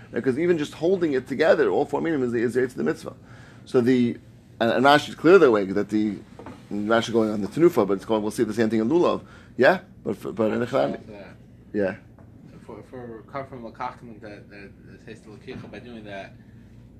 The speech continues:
Speaker 2: I, I know it's not exactly the same thing, but you have a kinyan. If, if, if you wanna be credit something, something, put, you have, you have something in your hand. You're
Speaker 1: It's
Speaker 2: credit.
Speaker 1: still hagbah. Right. The answer is no.
Speaker 2: Lakicha is, uh, I'm sure is, uh, is,
Speaker 1: But
Speaker 2: uh,
Speaker 1: th-, 'cause that's a different thing. Kinyan is the show bailus.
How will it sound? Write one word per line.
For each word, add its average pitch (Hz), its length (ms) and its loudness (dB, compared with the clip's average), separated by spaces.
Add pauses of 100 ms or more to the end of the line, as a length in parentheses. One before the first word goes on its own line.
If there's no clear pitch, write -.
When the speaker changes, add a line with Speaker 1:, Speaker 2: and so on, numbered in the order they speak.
(260)
Speaker 2:
I, 110 80 -14
I 95 240 -16
know 117 120 -18
it's 113 140 -20
not 110 120 -18
exactly 107 340 -18
the 110 60 -20
same 107 220 -18
thing, 104 240 -16
but 98 100 -14
you 101 100 -12
have 110 180 -16
a - 40 -20
kinyan. 107 380 -16
If, - 120 -20
if, - 240 -20
if 101 200 -20
you 113 60 -18
wanna 110 120 -16
be 104 60 -18
credit 107 300 -16
something, 98 200 -20
something, 110 240 -20 (100)
put, 110 100 -16
you 101 100 -18
have, 113 240 -16
you 107 60 -18
have 107 120 -16
something 110 160 -20
in 104 60 -18
your 101 80 -20
hand. 98 160 -18
You're - 80 -20
Speaker 1:
It's - 80 -20 (180)
Speaker 2:
credit. 95 140 -8
Speaker 1:
still 87 140 -10
hagbah. 101 260 -2 (840)
Right. - 140 -14 (240)
The - 100 -14
answer 101 200 -6
is 95 80 -4
no. 95 360 -4
Speaker 2:
Lakicha 117 560 -18
is, 117 140 -20
uh, 107 300 -16
I'm 101 120 -20
sure 113 140 -20
is, 107 220 -18
uh, 107 200 -18
is, 95 120 -20
Speaker 1:
But 113 100 2
Speaker 2:
uh, 98 40 -10
Speaker 1:
th-, - 180 -6
'cause 117 240 -2
that's 113 180 -4
a - 60 -20
different 120 240 0
thing. 101 120 -4
Kinyan 143 440 -2
is 101 80 -6
the 104 100 -10
show 113 220 0
bailus. 101 540 -2